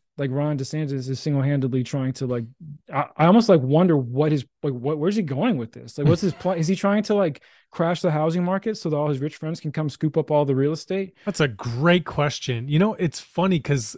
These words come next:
Speaker 2: this is where when people will be like, "Oh, just acknowledge both sides are the same." I have such a hard time because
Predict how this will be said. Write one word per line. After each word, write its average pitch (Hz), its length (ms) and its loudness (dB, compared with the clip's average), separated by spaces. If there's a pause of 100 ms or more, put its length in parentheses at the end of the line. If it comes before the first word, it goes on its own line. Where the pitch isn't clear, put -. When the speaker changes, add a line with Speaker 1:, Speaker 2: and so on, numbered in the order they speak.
Speaker 2:
this 165 220 2
is 247 160 2
where 180 360 4
when 160 280 -2
people 165 240 2
will 143 40 4
be 131 120 0
like, 123 220 0
"Oh, 214 140 4
just 190 200 0
acknowledge 175 440 2
both 151 200 0
sides 139 300 -4
are 123 60 0
the 110 100 -4
same." 113 400 -2 (500)
I 143 80 -2
have 196 180 4
such 247 180 0
a 233 60 4
hard 180 260 4
time 156 220 -2
because 117 260 -4